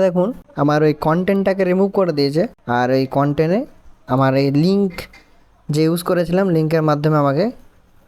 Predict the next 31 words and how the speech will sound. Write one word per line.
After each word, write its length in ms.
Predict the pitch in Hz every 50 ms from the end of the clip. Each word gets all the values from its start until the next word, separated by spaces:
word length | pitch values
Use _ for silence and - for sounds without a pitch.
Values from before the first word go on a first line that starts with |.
| - 156
কমিউনিটি 380 | 160 170 190 196 196 190 190 175 165
গাইডলাইন 320 | 156 151 151 147 147 165 170 -
স্ট্রাইক 260 | - 151 143 151 - - 135
দিয়েছে, 300 | 131 120 113 110 - 92 110 - - _ - - 143
এখানে 200 | 135 - 143 139 139 135
রেড 120 | 139 139 135 -
কালারে 240 | 143 131 135 147 165 156 143
দেখতে 160 | 135 - 127 110
পাচ্ছেন। 300 | 113 - - - 110 104 120 - - - - _ _ _ - 170 175 185 - - - _ _ _ _ - 139
কমিউনিটি 360 | 139 151 165 175 175 175 175 170
গাইডলাইন 340 | 175 175 175 175 175 180 175 175
স্ট্রাইক 260 | - - 165 165 165 156 151 160
যদি 140 | 160 156 165 160 -
পড়ে, 200 | 131 127 131 151 220 254 - - _ -
তাহলে 180 | - 135 131 135 131
আপনার 220 | 131 131 143 143 143 143 139 143 139 139
নব্বই 360 | 139 139 139 143 165 175 175 170 156
দিন 120 | 180 185 190 190 190 -
কোনো 180 | 151 147 151 143 143
রকম 180 | 139 156 160 160 156 -
কিছু 180 | - 147 147 165 156 -
কাজ 140 | 139 131 131 131 - 139
করতে 220 | 131 127 127 139 131
পারবেন 260 | 131 123 120 120 127 131 156
না 60 | 170 165 -
চ্যানেলে, 320 | 139 120 113 104 90 92 92 92 - - 131 123
ভিডিও 220 | 139 139 143 151 151
আপলোড 240 | 143 139 139 143 139 143
করতে 200 | 147 135 131 - 131 131
পারবেন 280 | 131 127 127 123 123 123 123
না। 80 | 123